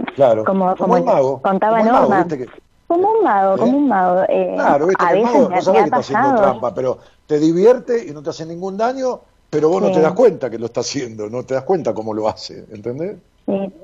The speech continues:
Speaker 2: sí, sí, tal cual. Eh, obviamente
Speaker 1: Bueno.
Speaker 2: que hubo veces que yo decía, "No salgo más de acá". Eh,
Speaker 1: No,
Speaker 2: y no,
Speaker 1: ya sé, ya
Speaker 2: nada.
Speaker 1: sé, sí, sí, sí, ya,
Speaker 2: Eh,
Speaker 1: sí, ya sé, sí, ya sé.
Speaker 2: es,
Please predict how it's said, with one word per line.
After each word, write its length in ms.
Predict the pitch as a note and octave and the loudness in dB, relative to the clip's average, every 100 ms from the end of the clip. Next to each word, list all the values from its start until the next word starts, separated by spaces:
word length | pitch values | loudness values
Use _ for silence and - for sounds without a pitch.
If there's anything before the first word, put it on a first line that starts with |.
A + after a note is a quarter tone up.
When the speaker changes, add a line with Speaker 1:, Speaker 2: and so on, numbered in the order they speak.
| _ _ - | _ _ -6
Speaker 2:
sí, 160 | A3+ C#4+ | -2 -2
sí, 200 | C#4+ C#4+ C4+ | -2 -2 -2
tal 200 | A3+ A3+ | -4 -2
cual. 260 | A#3+ A#3+ - - - - | -4 -6 -10 -16 -16 -4
Eh, 140 | F#3+ - | -4 -2
obviamente 460 | G#3 G#3+ G#3 G#3 A#3 | -2 0 0 4 4
Speaker 1:
Bueno. 200 | - - | 4 0
Speaker 2:
que 80 | |
hubo 180 | F#3 F#3+ | 0 0
veces 320 | F#3 G3+ A#3+ | 0 -2 -6
que 80 | G3 - | -8 -4
yo 60 | G#3 | 0
decía, 340 | G#3 A#3 G#3+ | 0 0 0
"No 120 | G3 G3 | 0 0
salgo 240 | G#3 F#3+ | 0 2
más 220 | G3 A3 | 2 2
de 80 | F#3 | 0
acá". 380 | E3 D#3+ E3 - _ - - | 0 -2 -2 -8 _ -8 -2
Eh, 480 | F3 D#3+ E3 E3+ F3 D3 | -2 0 -2 -2 -4 0
Speaker 1:
No, 240 | C#3+ - | 4 4
Speaker 2:
y 20 | |
no, 60 | F#4 | 4
Speaker 1:
ya 60 | C#4+ | 2
sé, 120 | A3+ | 0
ya 0 | |
Speaker 2:
nada. 320 | C4+ C4 F#3 | 2 2 -2
Speaker 1:
sé, 180 | F#3+ - | -6 -14
sí, 80 | - | -14
sí, 100 | - | -14
sí, 140 | - | -20
ya, 80 | C3 - _ F3+ | -20 -20 _ -2
Speaker 2:
Eh, 220 | E3+ A#2+ | 0 -2
Speaker 1:
sí, 80 | E2 | -6
ya 80 | E2 | -14
sé, 140 | C2+ C2+ _ | -16 -20 _
sí, 160 | - F2 - _ _ | -16 -16 -16 _ _
ya 140 | D2 | -18
sé. 140 | - - | -16 -16
Speaker 2:
es, 120 | - | -18